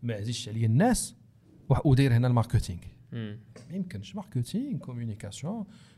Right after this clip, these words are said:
Speaker 1: خاصك تكون
Speaker 2: مم.
Speaker 1: هذا وتاناليزي وتلاقى مع عباد الله وتسمع لي زافي ديالهم انسي دو سويت، ويكون عندك معاهم بزاف مع الهضره وهذا.
Speaker 2: مم.
Speaker 1: دونك ما يمكنلكش تقول انا غادي ندير الماركتينغ مثلًا، دابا غير
Speaker 2: مم.
Speaker 1: مثال.
Speaker 2: آه.
Speaker 1: دونك داكشي اللي خصو يتحيد نحيدو، وكاينين شي حوايج اللي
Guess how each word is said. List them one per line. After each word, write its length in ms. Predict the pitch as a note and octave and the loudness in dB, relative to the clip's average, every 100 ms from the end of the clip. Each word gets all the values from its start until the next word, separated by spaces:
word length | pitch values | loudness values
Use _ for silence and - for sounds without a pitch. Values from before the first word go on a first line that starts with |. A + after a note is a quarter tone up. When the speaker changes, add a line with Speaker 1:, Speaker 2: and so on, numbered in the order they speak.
| - | -10
Speaker 1:
خاصك 340 | A2+ - - | -8 -8 -14
تكون 200 | - C3+ | -14 -10
Speaker 2:
مم. 100 | A#2 | -8
Speaker 1:
هذا 180 | G#2+ E3 | -2 -2
وتاناليزي 520 | C#3+ B2+ A2+ A2+ B2+ | -2 -2 -2 -2 -6
وتلاقى 280 | - A#2 A#2+ | -6 -6 -6
مع 80 | G#2 | -8
عباد 200 | G#2+ G#2+ | -10 -12
الله 260 | - F#3+ | -4 -2
وتسمع 340 | C3 A#2 A#2+ A2 | -2 -4 -6 -4
لي 100 | A#2 | -2
زافي 220 | A2+ A#2 | -2 -2
ديالهم 400 | A2+ A2+ B2 C3+ | -2 0 0 -2
انسي 200 | A#2 - | -4 -4
دو 100 | A2+ | -2
سويت، 200 | F#3 E3+ | -2 -2
ويكون 140 | B2+ | -4
عندك 160 | A2 A#2 | -4 -4
معاهم 140 | A2+ | -6
بزاف 260 | G#2 G#2+ G#2+ | -4 -6 -4
مع 120 | A2+ | -4
الهضره 420 | G2+ G2+ E3+ E3 | -2 4 8 8
وهذا. 220 | B2 D3+ | 6 2
Speaker 2:
مم. 360 | G#3 E3+ C3 B2+ C3 | 0 -2 -10 -10 -14
Speaker 1:
دونك 160 | - - | -14 -8
ما 20 | |
يمكنلكش 420 | B2+ - G#3+ - | -6 -6 -10 -10
تقول 220 | C3 D3 | -10 -10
انا 180 | C#3+ C#3+ | -6 -4
غادي 180 | C3 C3 | -4 -4
ندير 180 | C3+ B2 | -2 0
الماركتينغ 480 | A#2 - A2+ - F2+ - - | 0 2 0 0 -8 -8 0
مثلًا، 320 | C4 - B2+ | 2 4 2
دابا 220 | D3 E3 | 2 2
غير 100 | G3 | 4
Speaker 2:
مم. 80 | G3 | 4
Speaker 1:
مثال. 200 | - - | 4 0
Speaker 2:
آه. 160 | B2+ A#2+ - - B2 | -2 -6 -14 -16 -4
Speaker 1:
دونك 240 | C#3+ - - | -4 -4 -12
داكشي 220 | C3+ - | -12 -10
اللي 100 | B2+ | -10
خصو 240 | B2 - A#2+ | -10 -10 -14
يتحيد 460 | - B2+ F3 F3+ | -10 -6 -6 -6
نحيدو، 340 | B2 A#2+ G#2 F#2+ - - - - _ | -6 -4 -4 -6 -14 -20 -20 -20 _
وكاينين 340 | B2+ - B3+ A#3+ | -10 -4 -2 -2
شي 120 | - | -4
حوايج 440 | - E3 A3 D#3+ | -8 -6 -4 -2
اللي 380 | C3+ C3+ C3+ A#2 | -4 -4 -6 -6